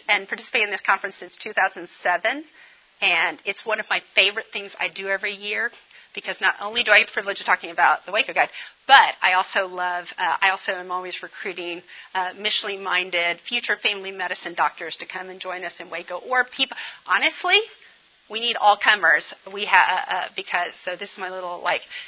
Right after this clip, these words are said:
i-, in whatever sphere of medicine you're in, we need you in Waco. And if you specifically have a missional heart to work with an underserved population, we need you at Waco Family Medicine. All right, did anyone get an answer,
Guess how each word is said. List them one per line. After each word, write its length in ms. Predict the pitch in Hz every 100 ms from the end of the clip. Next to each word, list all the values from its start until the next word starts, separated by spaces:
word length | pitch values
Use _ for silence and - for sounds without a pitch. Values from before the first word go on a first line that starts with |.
| -
i-, 140 | 185 -
in 220 | 214 220
whatever 380 | 220 226 247 262
sphere 260 | - 294 240
of 80 |
medicine 380 | 226 214 220 226
you're 100 | 185
in, 380 | - 196 185 185
we 80 | 190
need 280 | 190 196 -
you 260 | 156 165 220 - -
in 180 | 190 208
Waco. 480 | 202 - 180 185 - - - - -
And 140 | 185
if 140 | 185
you 40 | 190
specifically 480 | - 220 302 285 226
have 200 | 226 214
a 60 |
missional 360 | 202 208 - 202
heart 240 | - 196
to 60 | 208
work 220 | 196 196 -
with 100 | 190
an 80 | 190
underserved 380 | 196 190 - 190
population, 560 | 185 185 175 - 180
we 80 | 175
need 160 | 180 175
you 80 |
at 80 | 165
Waco 180 | 170 160
Family 260 | - 170 -
Medicine. 320 | - - - _ - - - - -
All 80 | 247
right, 180 | 220 139
did 120 | 214
anyone 240 | 247 302 311
get 140 | 339
an 80 | 330
answer, 420 | 349 349 - 113